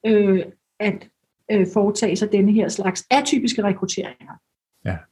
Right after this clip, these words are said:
Speaker 2: og det, hotelkæden Signatur er vel en af de eksempler, du tænker på her, som har gjort det
Speaker 1: Ja,
Speaker 2: her.
Speaker 1: ja, Signatur, øh, øh, hotellerne er en af dem, og, øh, den organisation, der hedder Code of Care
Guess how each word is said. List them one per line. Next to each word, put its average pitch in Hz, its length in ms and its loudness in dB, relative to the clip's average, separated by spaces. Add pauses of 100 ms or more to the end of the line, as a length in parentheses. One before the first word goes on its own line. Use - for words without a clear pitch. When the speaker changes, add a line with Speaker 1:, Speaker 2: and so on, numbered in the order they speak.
(260)
Speaker 2:
og 127 220 2
det, 143 380 -4
hotelkæden 165 680 4
Signatur 160 580 0
er 156 100 2
vel 135 220 4
en 156 240 -2
af 143 80 0 (200)
de 139 160 2
eksempler, 135 420 -2
du 131 120 -2
tænker 127 320 0
på 123 200 -2
her, 113 280 0
som 123 180 -6
har 110 240 0 (400)
gjort - 200 -6
det 131 80 -2
Speaker 1:
Ja, 226 120 2
Speaker 2:
her. 277 140 2 (400)
Speaker 1:
ja, 262 220 2
Signatur, 262 640 2 (100)
øh, 262 580 2 (160)
øh, 240 260 -2
hotellerne 240 720 0
er 220 260 2
en 277 240 -6
af 240 180 2
dem, 254 200 -4
og, 233 360 2
øh, 214 240 4 (100)
den 262 140 2
organisation, 247 720 -2
der 262 60 -6
hedder 240 180 0
Code 233 360 0
of 262 60 -4 (180)
Care 233 340 2